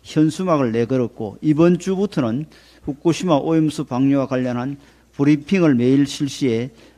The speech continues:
대국민 선동을 강화한다고 합니다. 또한 각 지역에서 오염수 방류 반대 서명 운동을 벌리면서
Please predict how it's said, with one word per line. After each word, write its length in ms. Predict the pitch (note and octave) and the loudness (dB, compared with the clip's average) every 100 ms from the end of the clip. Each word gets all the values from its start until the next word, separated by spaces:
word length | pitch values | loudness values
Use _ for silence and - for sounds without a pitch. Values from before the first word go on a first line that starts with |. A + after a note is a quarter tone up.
| _ - | _ 2
대국민 580 | D3+ E3 E3+ F3 F3+ | 6 6 6 6 6
선동을 640 | E3 F#3+ F3+ D#3 B2+ D3+ - | 4 2 2 4 4 2 0
강화한다고 800 | A#2+ C3+ C#3 C3 C3+ C#3+ C3+ A#2 | 2 4 4 2 2 2 0 -2
합니다. 340 | G#2+ G2+ F2 _ _ | -4 -6 -14 _ _
또한 460 | D3+ D3 B2 C3 F3 _ - - _ _ - | 0 2 2 0 -4 _ -20 -20 _ _ -10
각 300 | C#3 D#3 - | -6 -6 -2
지역에서 1120 | A3+ A3 D3+ - - - D3+ D3+ A2+ B2+ C3 | 6 6 6 -2 -6 -2 -2 0 0 0 -2
오염수 420 | E3 E3+ D#3+ D#3 D3 | 2 4 2 0 -4
방류 640 | A#2 C3+ D3 D#3 C#3 D3 C3 | -2 2 2 4 2 -2 -2
반대 320 | B2+ C#3+ C#3+ | 0 2 0
서명 460 | - D#3+ E3 E3 | 0 2 2 2
운동을 280 | C#3+ D3 C#3+ | 2 2 0
벌리면서 680 | C#3+ C3 C#3+ C#3 B2 A#2+ A2 | 2 2 2 2 0 -4 -8